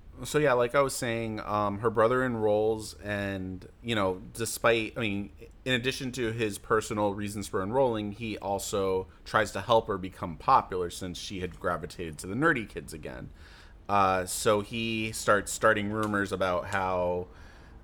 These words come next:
uh, they used to date 'cause he, he became popular instantly, and, or how, I don't, like, just w-, random rumors. So she, by proxy, became popular as well. So she started, um, hanging out with Jessica Alba and all those people, and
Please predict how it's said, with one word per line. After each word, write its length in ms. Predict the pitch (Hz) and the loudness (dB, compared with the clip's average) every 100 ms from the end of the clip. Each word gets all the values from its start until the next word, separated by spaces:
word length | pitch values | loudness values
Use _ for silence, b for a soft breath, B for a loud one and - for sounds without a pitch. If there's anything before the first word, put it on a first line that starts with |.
| - | -6
uh, 260 | 95 92 90 | -2 0 2
they 120 | 107 | 0
used 300 | 107 104 - | 0 -4 -6
to 60 | 95 | -8
date 540 | 85 110 117 117 - - - - - - | 0 2 2 -2 -8 -16 -20 -20 -20 -10
'cause 300 | 120 104 92 | -4 -2 -2
he, 140 | 117 113 | -6 -4
he 120 | 127 | -4
became 400 | 123 117 117 107 | -6 -4 -6 -2
popular 500 | 110 104 104 98 87 | 0 0 -2 -2 -2
instantly, 720 | 104 107 - 104 113 113 107 - | -6 -8 -6 -4 -4 -4 -6 -6
and, 340 | 92 90 85 | -6 -6 -6
or 420 | - 92 92 85 | -2 0 2 0
how, 680 | 95 92 90 87 87 87 87 - b b b b - | -2 -2 -2 0 -2 -4 -8 -14 b b b b -14
I 120 | 113 117 | -6 -4
don't, 100 | 113 | 0
like, 260 | 117 117 | 0 -2
just 200 | 131 - | -10 -8
w-, 260 | 127 135 131 | -4 -4 0
random 400 | 143 151 143 123 | 4 4 4 2
rumors. 340 | 120 98 82 | -2 -2 -4
So 140 | - 98 | -6 -6
she, 520 | - 123 117 107 104 b b | -6 -6 -6 -6 -10 b b
by 120 | 113 113 | 4 4
proxy, 480 | - 110 104 110 | 4 2 2 -4
became 380 | 104 - 113 95 | -8 -6 -4 -4
popular 580 | 90 98 95 98 92 82 | -4 -2 -2 -2 -4 -4
as 140 | 80 101 | -6 0
well. 400 | 113 92 73 73 | 2 2 0 -8
So 160 | 101 | -10
she 200 | 90 107 | -8 -8
started, 600 | - 113 101 98 92 92 | -4 2 2 2 0 0
um, 280 | 87 92 90 | -4 -6 -6
hanging 260 | 95 95 90 | -4 -4 -2
out 140 | 82 | -2
with 80 | 82 | -4
Jessica 380 | 78 73 - 69 | -8 -10 -10 -4
Alba 460 | 117 120 117 117 113 | 2 6 6 6 2
and 80 | 110 | 2
all 140 | 98 | 0
those 200 | 104 104 | -2 -4
people, 560 | - 117 101 107 104 95 | -8 -12 -8 -4 -4 -4
and 440 | 78 85 82 82 | -6 -8 -8 -10